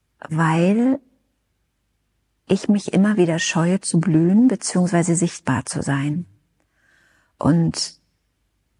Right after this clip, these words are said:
ich liebe dieses Zitat. Ja, das ist, ähm, mein Weg.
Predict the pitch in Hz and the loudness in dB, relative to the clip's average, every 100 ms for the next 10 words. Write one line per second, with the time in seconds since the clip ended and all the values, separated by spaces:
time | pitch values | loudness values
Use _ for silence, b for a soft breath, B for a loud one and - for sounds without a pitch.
0 | _ _ _ _ _ _ _ _ _ _ | _ _ _ _ _ _ _ _ _ _
1 | _ _ _ _ _ _ - - 170 160 | _ _ _ _ _ _ -12 -2 0 2
2 | 139 143 131 - - - 160 156 - - | 0 0 -2 -4 -6 -4 -4 -4 -6 -16
3 | _ _ _ _ _ 135 135 143 180 175 | _ _ _ _ _ -2 0 0 -4 -4
4 | 165 - - - - - 156 156 156 160 | -8 -6 -6 -6 -8 -4 -2 0 0 -2
5 | - _ _ _ _ _ _ _ _ 104 | -8 _ _ _ _ _ _ _ _ 0
6 | 123 127 135 156 147 - - | 4 4 2 0 -4 -6 -16